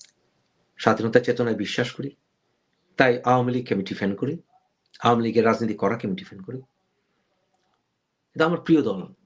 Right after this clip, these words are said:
বরাবরই, বহুবার, কয়েক হাজারবার বলেছি, সেটা হচ্ছে বিএনপি। আমার প্রিয় বিপ্লবী নেতা বঙ্গবন্ধু শেখ মুজিবুর রহমান,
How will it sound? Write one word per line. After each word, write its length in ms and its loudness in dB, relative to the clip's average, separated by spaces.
বরাবরই, 480 2
বহুবার, 420 4
কয়েক 220 0
হাজারবার 360 2
বলেছি, 440 -12
সেটা 220 -12
হচ্ছে 220 -12
বিএনপি। 520 2
আমার 220 4
প্রিয় 260 4
বিপ্লবী 380 2
নেতা 200 2
বঙ্গবন্ধু 400 0
শেখ 220 -6
মুজিবুর 240 -4
রহমান, 340 -8